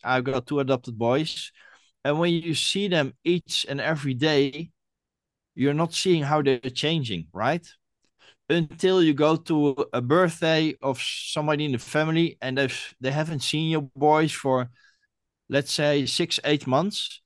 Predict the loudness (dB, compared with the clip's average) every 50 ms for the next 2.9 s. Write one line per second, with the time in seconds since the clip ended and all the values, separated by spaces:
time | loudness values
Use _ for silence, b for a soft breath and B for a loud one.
0 | _ _ _ _ _ _ _ _ _ _ -2 0 0 2 0 0 0 0 0 0
1 | 0 0 -2 -4 -10 -10 -6 -4 -2 0 2 2 2 0 -2 -4 -6 -12 -20 -20
2 | _ _ 0 0 0 0 -2 -4 0 2 4 4 6 6 4 2 0